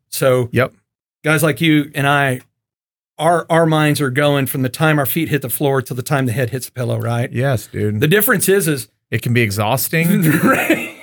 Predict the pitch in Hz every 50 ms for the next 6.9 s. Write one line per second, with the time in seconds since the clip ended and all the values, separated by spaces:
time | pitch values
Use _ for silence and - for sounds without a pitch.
0 | - - - _ _ _ _ _ _ _ 135 131 139 139 139 139 - - 139 147
1 | - 120 135 151 165 160 151 147 160 165 165 156 143 143 147 143 139 139 131 123
2 | 123 - - 127 117 117 117 117 110 117 117 113 110 101 101 - - - - -
3 | 101 98 92 - - - - - - - - _ _ 127 131 110 - - _ _
4 | _ _ 50 - - 139 139 143 127 160 135 131 123 117 117 117 120 107 - -
5 | 156 160 151 139 131 120 113 - - 123 117 117 113 104 98 - - - _ _
6 | - - - - 113 117 131 131 131 131 135 139 143 139 120 98 76 -